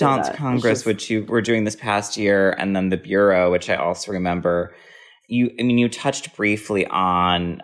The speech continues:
Speaker 1: um, the Movement Research Journal, which you were a huge force of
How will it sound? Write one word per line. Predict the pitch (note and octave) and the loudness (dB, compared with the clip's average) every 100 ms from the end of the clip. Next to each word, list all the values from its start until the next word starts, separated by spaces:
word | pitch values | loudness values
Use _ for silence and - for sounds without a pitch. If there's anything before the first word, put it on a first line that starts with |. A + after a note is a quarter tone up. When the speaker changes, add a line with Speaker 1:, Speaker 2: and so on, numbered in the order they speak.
| - | -4
Speaker 1:
um, | G2 F2 E2+ - _ _ | 0 0 -2 -8 _ _
the | F#2+ G#2 | -4 -2
Movement | G2+ F#2 F#2+ | 0 -2 -2
Research | C#3+ C#3+ G2+ - | -2 0 -4 -6
Journal, | G2 E2+ E2 A#1+ A#1 - | -8 -6 -4 -4 -4 -6
which | G2+ G2+ - - | -6 -6 -8 -12
you | - G#2 | -4 0
were | G2+ G2 | 2 2
a | |
huge | G2 - C#3+ F#3+ A3 - | 0 -8 -2 2 2 0
force | - - - - | -6 -6 -6 -4
of | G1+ G1+ | -4 -4